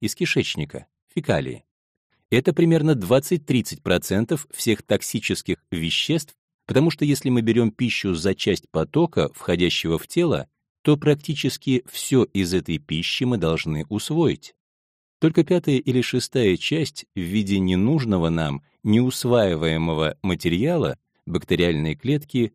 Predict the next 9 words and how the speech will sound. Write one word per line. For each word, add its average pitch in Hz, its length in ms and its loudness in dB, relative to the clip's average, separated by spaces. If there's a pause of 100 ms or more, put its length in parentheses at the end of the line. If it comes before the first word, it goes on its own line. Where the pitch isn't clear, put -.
(120)
погибшие 135 540 -2
клеточки 90 480 -2
нашего 85 380 -2
тела, 147 420 -2 (260)
составляет 110 720 2
двадцать-тридцать 101 840 0
процентов 131 720 -2 (260)
жирорастворимых 92 1040 0
токсинов. 113 540 -2